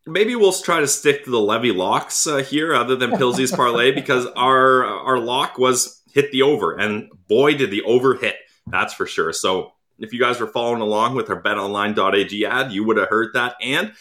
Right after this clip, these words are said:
you would have been off the sideline and into the action.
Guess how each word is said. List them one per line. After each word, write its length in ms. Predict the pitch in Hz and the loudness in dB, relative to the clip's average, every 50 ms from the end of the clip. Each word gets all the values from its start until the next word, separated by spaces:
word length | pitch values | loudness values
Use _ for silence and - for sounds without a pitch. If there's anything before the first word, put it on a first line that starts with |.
| - - _ _ | -20 -20 _ _
you 140 | - 190 196 | -6 2 4
would 100 | 190 180 | 4 4
have 80 | 160 147 | 4 4
been 100 | 135 - | 0 0
off 300 | - 139 151 151 - - | -2 -4 -4 -4 -4 -6
the 80 | - | -10
sideline 540 | - - 131 131 147 143 147 151 165 175 - - | -8 -6 -2 -2 -2 -2 0 -2 -2 -2 -4 -6
and 160 | 98 95 - _ | -8 -8 -8 _
into 540 | 101 113 143 185 - - - - 120 156 180 - | -6 -6 -6 -6 -8 -10 -6 -4 -4 -4 -4 -6
the 240 | - 151 254 - - - | -8 -8 -8 -10 -8 -4
action. 500 | 104 110 139 151 - - - - 76 | 0 0 0 0 -2 -4 -10 -12 -12